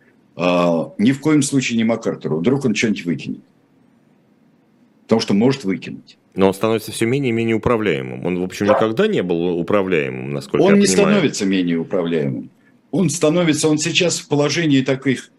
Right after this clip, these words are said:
Speaker 1: своих, э, Филиппин, между Филиппинами сорок второго года
Speaker 2: Мгм.
Speaker 1: и сорок третьего, сорок четвёртого. То есть отступление здесь.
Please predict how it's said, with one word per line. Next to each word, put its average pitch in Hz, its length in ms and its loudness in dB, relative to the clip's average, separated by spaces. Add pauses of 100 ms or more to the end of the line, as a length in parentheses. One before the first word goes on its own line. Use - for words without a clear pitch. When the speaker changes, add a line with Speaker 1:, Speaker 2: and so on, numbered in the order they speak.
(120)
Speaker 1:
своих, 135 640 2
э, 117 160 2
Филиппин, 131 580 -2
между 98 280 -2
Филиппинами 113 560 0
сорок 98 260 -4
второго 143 340 0
года 104 200 4
Speaker 2:
Мгм. 95 60 0
Speaker 1:
и 87 60 0
сорок 95 240 -4
третьего, 98 300 -2
сорок - 240 -6
четвёртого. - 500 -8 (600)
То 104 80 0
есть 104 140 0
отступление 123 640 -2 (800)
здесь. 73 440 -4